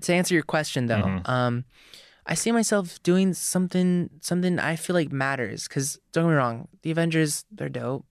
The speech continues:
Speaker 1: okay? I enjoy them. I, I, I love Star Wars.
Speaker 2: Right.
Speaker 1: But yes, they, they do have their own meanings, not to trash them at all, but at the
Speaker 2: They
Speaker 1: same
Speaker 2: have their
Speaker 1: time, though,
Speaker 2: place.
Speaker 1: they're kind of more of a vehicle of entertainment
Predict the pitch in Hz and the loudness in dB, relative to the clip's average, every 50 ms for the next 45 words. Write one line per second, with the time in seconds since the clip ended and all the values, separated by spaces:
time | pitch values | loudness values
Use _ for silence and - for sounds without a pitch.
0 | _ _ - - - 147 143 - - 131 131 135 143 156 180 202 185 143 147 139 | _ _ -20 -12 -10 -10 -8 -6 -6 -4 -4 -4 -6 -8 -10 -8 -6 -4 -2 -2
1 | 127 123 123 127 139 156 - 160 151 - - 131 135 123 - - 135 131 127 127 | 0 0 0 0 -2 -2 -4 -6 -6 -6 -8 -8 -8 -8 -10 -10 -12 -10 -10 -10
2 | 123 127 - - - 123 131 131 135 143 147 156 160 165 170 175 180 180 180 - | -8 -8 -8 -6 -4 -2 -2 0 0 0 0 2 2 2 0 0 -2 -4 -6 -8
3 | - - 107 104 101 98 92 92 98 - - _ _ _ _ _ _ _ - - | -6 -2 0 2 2 2 0 -2 -4 -8 -16 _ _ _ _ _ _ _ -8 -6
4 | 165 165 165 165 170 170 165 - - _ _ _ _ _ _ _ _ _ _ - | -4 -2 -2 0 0 0 -2 -4 -6 _ _ _ _ _ _ _ _ _ _ -2
5 | 180 202 180 156 - 185 180 160 - 196 185 208 208 202 240 220 220 220 196 190 | 0 0 0 2 2 2 2 2 2 0 0 2 2 4 4 4 4 2 2 2
6 | 180 135 180 180 170 160 147 131 107 135 - 160 160 170 160 - - 160 139 143 | 0 2 2 4 4 4 2 0 0 0 0 -2 -2 -2 -6 -6 -4 -4 -2 -4
7 | - - 139 127 123 123 120 - 120 - _ _ _ - 151 151 139 160 165 - | -2 -2 -2 0 0 0 0 -2 -4 -8 _ _ _ -4 -2 -2 -2 -2 0 0
8 | 170 - - - 165 160 165 165 151 104 95 92 90 - - - - - _ _ | 2 2 2 2 2 2 2 2 2 2 0 0 -2 -6 -10 -14 -16 -18 _ _
9 | _ _ _ _ - 160 165 175 185 175 151 - - - 185 196 196 196 185 175 | _ _ _ _ -10 -4 -2 0 0 0 -2 -4 -6 -4 0 0 0 0 2 0
10 | 180 180 180 180 180 180 170 170 165 156 160 180 175 170 - 170 165 156 165 156 | 0 2 2 4 4 4 2 2 0 0 0 0 0 0 0 -2 -2 -2 -2 -4
11 | - 147 - - - 165 170 165 151 127 - | -4 -8 -10 -8 -6 -4 -4 -2 -2 -4 -6